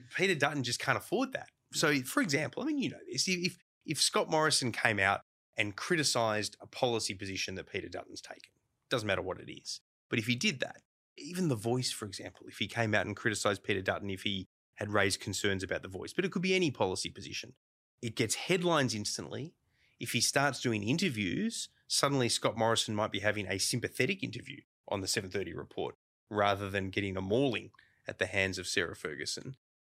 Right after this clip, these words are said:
And, you know, that just generates another round of headlines and off we go. And yes,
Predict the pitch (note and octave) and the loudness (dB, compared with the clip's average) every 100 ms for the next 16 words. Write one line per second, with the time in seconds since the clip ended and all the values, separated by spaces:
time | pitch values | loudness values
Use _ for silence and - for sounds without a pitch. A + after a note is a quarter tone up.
0 | _ - B2 A#2+ A#2 - _ D3+ A2 A2+ | _ 0 4 4 2 -2 _ 0 4 4
1 | D2+ C3+ - - A2+ - A#2 A2 G#2 G2+ | 2 0 -2 -4 -2 2 4 4 2 0
2 | G2+ B2 F3+ G#2+ F#2 F#2+ - G2+ F#2+ F2+ | 2 4 4 2 0 -4 -2 -2 -2 -4
3 | G2+ D3 - - _ - G#2+ G#2+ G2+ - | -4 -4 -6 -12 _ -4 0 0 -2 -10
4 | _ B2+ C#3 - B2+ A2 A#2+ C3 F#2+ G2+ | _ 0 0 0 -2 -2 2 4 4 2
5 | G#2+ C#3 F3+ A2 - | 0 2 4 4 2